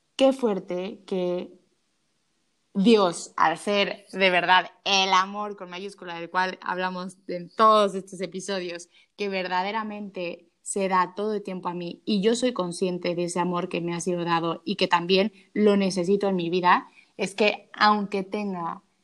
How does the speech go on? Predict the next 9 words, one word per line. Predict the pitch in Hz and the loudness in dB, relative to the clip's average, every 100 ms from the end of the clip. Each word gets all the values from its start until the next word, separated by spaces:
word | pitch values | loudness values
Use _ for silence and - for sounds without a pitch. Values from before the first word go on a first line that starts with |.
| _ | _
muchísimas | - 220 208 240 226 185 175 | -2 0 2 0 0 -2 -4
cosas | 180 175 | -6 -6
que | 170 | -8
hacer, | 170 185 190 202 | -8 -4 -6 -4
debería | - 185 185 196 214 | -2 0 2 2 2
de | 202 | 0
ser | - 180 208 - _ _ _ _ _ _ _ _ _ | -2 -4 -4 -8 _ _ _ _ _ _ _ _ _
el | 285 320 339 - | 4 6 4 2
primero | 233 214 226 226 233 - - | 2 2 0 -2 -4 -6 -10